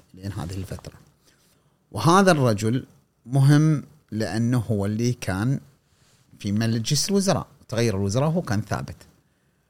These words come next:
والآن القبس اللي أنا كتبت المقال فيها كاتبة عنه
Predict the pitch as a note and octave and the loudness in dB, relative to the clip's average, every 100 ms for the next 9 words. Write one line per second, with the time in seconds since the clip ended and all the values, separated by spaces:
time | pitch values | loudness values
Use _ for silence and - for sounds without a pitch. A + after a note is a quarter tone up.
0 | _ _ _ _ _ _ _ _ - A2+ | _ _ _ _ _ _ _ _ -8 0
1 | C#3 C3+ D3 A#2+ A2+ B2+ G2 - F#2 G2+ | 0 2 2 2 0 0 0 -2 -2 -2
2 | A2+ A2+ B2 A2 - F#2+ G2+ E2 - G2 | -2 -4 -4 -6 -6 -6 -6 -6 -6 -4
3 | A#2+ C3 - F2+ G2 - D2+ F#2 A2 D3+ | -2 -2 -2 -4 -4 -6 -6 -2 0 2